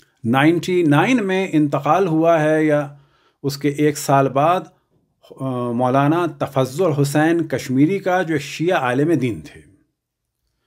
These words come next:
और इनके बारे में रूद कौसर में शेख मोहम्मद इकराम जो हैं वो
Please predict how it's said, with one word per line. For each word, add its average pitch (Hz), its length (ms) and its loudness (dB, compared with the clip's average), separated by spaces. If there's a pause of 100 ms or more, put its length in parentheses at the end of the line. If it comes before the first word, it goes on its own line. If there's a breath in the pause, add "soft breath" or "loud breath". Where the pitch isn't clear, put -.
(800)
और 147 200 4
इनके 240 280 2
बारे 202 300 4
में 180 260 0 (540)
रूद 196 300 2
कौसर 160 360 0
में 190 120 -2
शेख 170 260 -2
मोहम्मद 160 400 -2
इकराम 156 460 2
जो 165 120 -2
हैं 151 200 2
वो 156 460 0